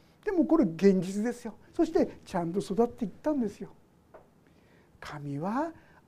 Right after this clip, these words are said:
あなたのことを心配してくださる。さあ、今日一番最初に、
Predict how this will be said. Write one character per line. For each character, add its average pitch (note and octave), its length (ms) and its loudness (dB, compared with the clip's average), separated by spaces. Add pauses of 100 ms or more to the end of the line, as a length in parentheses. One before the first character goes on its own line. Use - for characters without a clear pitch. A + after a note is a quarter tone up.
あ F#3 200 -6
な C4+ 300 0
た F4+ 180 -8
の A4 360 -2
こ F#4+ 140 2
と G4+ 280 6
を E4 100 2
心 F3+ 400 -10
配 F3+ 180 -10
し - 60 -20
て G#3+ 100 -14
く G3+ 80 -14
だ F3 100 -14
さ - 120 -20
る。 - 80 -20 (1160)
さ - 140 -16
あ、 C#3 120 -14 (720)
今 D#3+ 100 -2
日 G#3 60 -2
一 - 240 -10
番 C4+ 220 -2
最 C#4 200 4
初 C4+ 140 4
に、 A#3+ 280 8